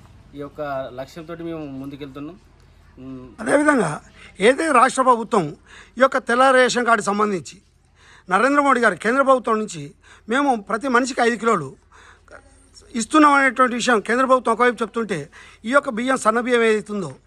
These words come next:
Speaker 2: ఈ యొక్క ఐదు కిలోలు ఏదైతుందో రాష్ట్ర ప్రభుత్వంగా మేమే ఇస్తున్నటువంటి ఈ యొక్క కాంగ్రెస్ ప్రభుత్వం చెప్పుకుంటుంది. దానికి భారతీయ జనతా పార్టీగా అధికార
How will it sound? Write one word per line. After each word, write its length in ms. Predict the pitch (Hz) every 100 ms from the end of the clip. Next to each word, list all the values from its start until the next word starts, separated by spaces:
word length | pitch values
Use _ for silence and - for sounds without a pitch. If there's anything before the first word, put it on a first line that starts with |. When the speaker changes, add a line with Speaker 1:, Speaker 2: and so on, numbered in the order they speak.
| _ - - 220
Speaker 2:
ఈ 20 |
యొక్క 120 | 254 233
ఐదు 100 | 254 262
కిలోలు 200 | 269 247
ఏదైతుందో 380 | 226 196 220 202 160 - - -
రాష్ట్ర 220 | 202 240 294
ప్రభుత్వంగా 340 | 285 294 277 220
మేమే 200 | 240 277 254
ఇస్తున్నటువంటి 580 | - 247 233 226 190 165 - _ 226
ఈ 60 | 269
యొక్క 140 | 277 226
కాంగ్రెస్ 280 | 240 277 -
ప్రభుత్వం 300 | 247 233 233 214
చెప్పుకుంటుంది. 480 | - 233 190 170 160 - _
దానికి 180 | 269 302 220
భారతీయ 240 | 254 285 240
జనతా 180 | 233 226
పార్టీగా 260 | 214 196 160 - - 185
అధికార 240 | 247 294